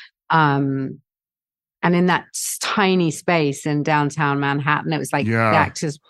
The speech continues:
Speaker 1: you could touch them, right? You could, like,
Speaker 2: He was delivering, like, a monologue, like, next to my face. And it was, like, so, such an
Speaker 1: Wow.
Speaker 2: intense performance.
Speaker 1: Wow. Yeah, it was really, that was an inc-, that was a brilliant, brilliant production.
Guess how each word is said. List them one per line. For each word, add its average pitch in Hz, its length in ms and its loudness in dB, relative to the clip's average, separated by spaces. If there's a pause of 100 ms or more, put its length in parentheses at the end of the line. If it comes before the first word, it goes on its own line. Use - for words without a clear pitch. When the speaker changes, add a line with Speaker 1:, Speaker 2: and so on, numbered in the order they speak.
(140)
Speaker 1:
you 170 140 -4
could 156 180 -4 (100)
touch - 380 -2
them, 147 260 -2
right? 147 140 -2
You 170 100 -6
could, 151 160 -6
like, 147 160 -2
Speaker 2:
He 165 120 2
was 170 200 0
delivering, 160 800 2
like, 135 240 2
a 135 80 2
monologue, 131 400 2
like, 117 180 -2
next 123 380 -2
to 139 100 0
my 110 160 0
face. 104 500 -2
And 110 100 -2
it 101 60 -4
was, 101 200 -6
like, 101 300 -4
so, 127 460 -4
such - 320 -4
an - 60 0
Speaker 1:
Wow. - 80 -2
Speaker 2:
intense 101 540 -4 (200)
performance. 95 720 -4
Speaker 1:
Wow. 147 380 -2 (220)
Yeah, 165 400 2
it 151 40 0
was 156 200 -4
really, 170 540 -2
that 160 140 0
was 156 160 -4
an 160 80 -2
inc-, 160 380 -4
that 160 180 0
was 160 140 -4
a 147 40 -4
brilliant, 151 640 -2
brilliant 147 380 -2
production. 143 580 -6